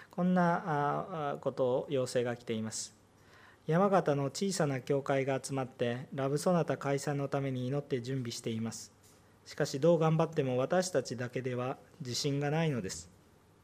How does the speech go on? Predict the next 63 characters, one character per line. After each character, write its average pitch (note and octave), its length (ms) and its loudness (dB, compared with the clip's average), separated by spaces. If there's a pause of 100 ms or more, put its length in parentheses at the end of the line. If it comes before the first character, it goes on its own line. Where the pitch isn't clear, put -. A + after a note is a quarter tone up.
(680)
日 D3 100 2
本 E3 160 6
に D3+ 100 6
あ C#3+ 100 4
る C#3 120 2
七 D3 260 4
つ F3 120 0
の C3+ 120 2
ビ C3 140 -4
ジ D3+ 80 2
ョ D#3 60 4
ン D3+ 80 2
教 D#3+ 160 4
会 C3 220 0
に B2+ 140 -2
す - 260 -4
が D3+ 140 2
り D#3+ 140 0
つ F#3 180 -2
い F3+ 100 2
て D3 120 -2
で D3 120 2
も C3+ 160 0
お A#2+ 40 0
願 A#2+ 260 -2
い A#2+ 40 -6
し - 60 -8
た B2+ 140 -6
い。 B2+ 80 -10 (1500)
ど D#3 120 4
う - 20 -2
か C3+ 140 0
山 F#3 240 6
形 F#3 200 6
の B2 140 0
た C3 100 0
め B2+ 140 0
に B2 140 -2
協 C#3+ 180 0
力 D3+ 220 2
し - 80 -4
て E3+ 100 -4
い D#3+ 80 -2
た D#3 100 -2
だ C#3+ 120 -4
き - 100 -18
た C3+ 100 -10
い。 C#3+ 120 -12 (1160)
私 D#3+ 240 0
た D3+ 120 2
ち C#3 100 -2
は C#3 80 4
あ C#3+ 60 2
な D#3+ 120 4
た E3+ 120 4
方 C#3+ 260 2
を B2 80 -2
待 C#3 200 -2
っ - 60 -20
て C3+ 80 0
い B2 80 -2
ま A#2+ 120 -4
す。 - 240 -14